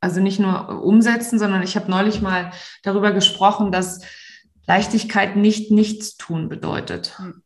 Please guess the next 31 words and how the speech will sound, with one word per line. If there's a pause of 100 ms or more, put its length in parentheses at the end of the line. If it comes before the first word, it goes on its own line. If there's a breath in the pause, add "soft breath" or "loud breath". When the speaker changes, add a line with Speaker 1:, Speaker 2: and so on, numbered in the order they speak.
Speaker 1:
Und
Speaker 2:
Ja.
Speaker 1:
das
ist
halt
das,
was
viele
einfach
verwechseln.
Und
das
andere
ist,
ähm,
vor
allem,
weil
du
gerade
Perfektion
auch
angesprochen
hast,
Perfektion
und
Prokrastination
gehen
Hand
in
Hand